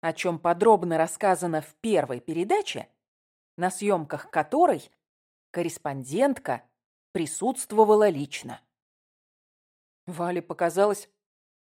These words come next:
что ее треснули сзади огромным камнем, и череп раскололся, как грецкий орех.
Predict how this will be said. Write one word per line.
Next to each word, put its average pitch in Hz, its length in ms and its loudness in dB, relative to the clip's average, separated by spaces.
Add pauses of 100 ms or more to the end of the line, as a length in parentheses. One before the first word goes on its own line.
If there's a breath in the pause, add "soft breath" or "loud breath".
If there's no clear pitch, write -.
(120)
что - 220 -12
ее 156 220 -2
треснули 185 640 0
сзади 185 460 2
огромным 202 720 2
камнем, 127 580 0 (1160)
и 131 120 -16
череп 196 460 2
раскололся, 180 840 4 (400 soft breath)
как 151 220 -4
грецкий 220 540 2
орех. 196 440 0